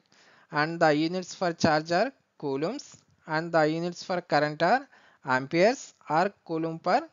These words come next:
second. Okay, from this formula we can get the units coulomb per second. Okay, these are the basic differences between charge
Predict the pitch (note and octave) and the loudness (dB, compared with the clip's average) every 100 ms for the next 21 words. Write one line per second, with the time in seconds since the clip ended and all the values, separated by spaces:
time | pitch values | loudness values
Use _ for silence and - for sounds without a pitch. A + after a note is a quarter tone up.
0 | _ - - F#3 - G2+ - _ D3 F#3+ | _ -18 -2 -2 -2 -8 -10 _ -8 -6
1 | E3+ - D3 D#3 D#3 - D#3 D#3 F3 F3 | -6 -4 -6 -4 -8 -4 -2 0 -2 -2
2 | C#3+ C#3+ C3+ C#3 C#3 F#3 D4 - - _ | -4 -4 0 0 2 0 -2 -8 -20 _
3 | _ C#3 D3 D#3+ D#3 - D3 D3 D3+ F3 | _ -6 -4 -4 -6 -8 -4 -4 -2 0
4 | B3 D#4+ _ - - E3 G2+ G2 _ D#3+ | 0 -2 _ -8 -4 -2 -4 -8 _ -8
5 | D#3 E3+ E3 E3 D#3+ F3 F#3 E3 E3+ E3+ | -2 0 0 2 2 2 -2 2 2 2
6 | G3+ F#3 D#3 E3 D3+ D#3 D3+ D#3 C#3+ F3+ | -4 -4 -6 -4 -4 -6 -6 -4 -4 -4
7 | G3+ E3+ D#3 | 0 4 4